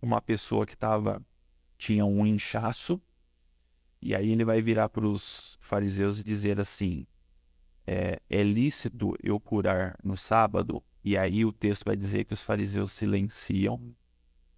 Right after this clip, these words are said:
não, não falam nada. Ah, a ideia é que os fariseus por dentro tinham,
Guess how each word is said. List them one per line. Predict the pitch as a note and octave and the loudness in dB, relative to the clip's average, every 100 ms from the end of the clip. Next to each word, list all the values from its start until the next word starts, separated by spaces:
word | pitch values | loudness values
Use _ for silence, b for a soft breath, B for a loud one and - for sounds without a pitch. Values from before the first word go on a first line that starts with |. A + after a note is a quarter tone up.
| _ _ _ _ _ _ _ | _ _ _ _ _ _ _
não, | - F#2+ F#2+ F#2+ - | -4 -2 -2 -4 -4
não | G2 F#2+ - | -2 -2 -6
falam | - G#2 A2 A#2 | 0 2 4 2
nada. | G2+ F#2 - - _ - _ _ _ _ _ _ _ _ _ _ _ _ | 2 0 -4 -10 _ -20 _ _ _ _ _ _ _ _ _ _ _ _
Ah, | - G2 F#2+ F#2+ F#2+ - _ - | -2 0 2 0 0 -4 _ -2
a | G#2+ | 2
ideia | A2+ G#2+ G#2+ C#3 A#2+ | 2 2 2 2 0
é | |
que | - | 0
os | A2 - | -4 0
fariseus | A2 A2+ G2+ G#2+ A2 G2+ - | 0 2 0 2 2 0 -4
por | - A#2+ | 0 2
dentro | A2 G#2+ C3 C3+ G#2 E2 - _ _ _ _ _ _ _ _ _ _ _ _ _ | 2 2 2 0 -2 -4 -6 _ _ _ _ _ _ _ _ _ _ _ _ _
tinham, | - B2+ C3+ C#3+ A2+ E2 | -6 0 2 2 2 0